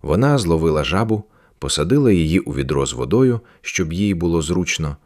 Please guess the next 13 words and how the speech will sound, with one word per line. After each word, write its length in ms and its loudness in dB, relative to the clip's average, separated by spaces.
потім 460 -2
відвезла 580 -2
до 120 -6
болота 600 -2
і 140 -4
випустила. 720 -6
Тієї 460 -2
ж 140 -6
ночі 460 2
Джорджа 560 6
Планкетта 680 2
розбудило 580 2
кумкання. 840 -8